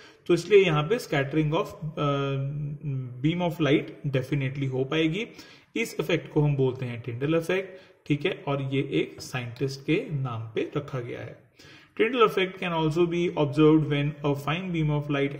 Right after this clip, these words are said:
enters a room through a small hole। This happens due to the scattering of light by the particles of dust and smoke in air। आप लोगों ने कभी ना कभी ऐसा experience किया होगा कि आपकी जो maid है या आपके जो मदर हैं वो कभी झाड़ू लगा रहे हैं,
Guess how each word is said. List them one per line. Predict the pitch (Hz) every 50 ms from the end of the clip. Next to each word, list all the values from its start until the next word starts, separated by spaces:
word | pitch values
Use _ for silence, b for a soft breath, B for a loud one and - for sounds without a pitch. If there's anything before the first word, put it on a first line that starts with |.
| 139
enters | 135 135 139 147 143 139 147
a | - 139 127 117 131
room | 151 160 170 175 175 -
through | - - 143 139 151 -
a | 143 143 139 139 -
small | - 143 123 127 123 123 139
hole। | 151 170 185 196 B B B B B B - 104
This | 208 - 196 196
happens | 180 180 185 180 180 156 160
due | 156 151
to | 156 147 151
the | 156 147
scattering | - 151 139 135 139 139 135 135 135 127
of | 113 -
light | 139 135 143 156 151 143
by | 139 131 127
the | 127 - 131
particles | 120 117 120 123 120 117 123 120
of | 117 123 135
dust | 156 190 190 - - - 135
and | 131 131 135 139 - -
smoke | - 143 127 120 113 - - - 127 120
in | - - 170 170
air। | 147 117 - - B B B B B B B -
आप | 180 180 185 196
लोगों | 196 185 196
ने | 196 185
कभी | 180 170 170 170
ना | 170 165
कभी | 165 160 160 160 151
ऐसा | 151 - 156
experience | 143 - - - 156 143 147 143 147 -
किया | - 147 143 139
होगा | 139 139 139 143 143
कि | 139 151 143 131
आपकी | 127 123 - - 139
जो | 127 131 123
maid | 127 131 135 139 135 143
है | 139 139 139
या | 139 135 120
आपके | - - - - 127
जो | 117 123 117
मदर | 117 127 135 147 156 151
हैं | 151 151 156 156 B B B B B B - 147
वो | 139 147 147 147 -
कभी | 151 143 139 151 165 180 180 - - - - 147
झाड़ू | 131 135 131 127 131 143 143
लगा | 151 143 139 139 139
रहे | 143 143 143
हैं, | 139 143 143 139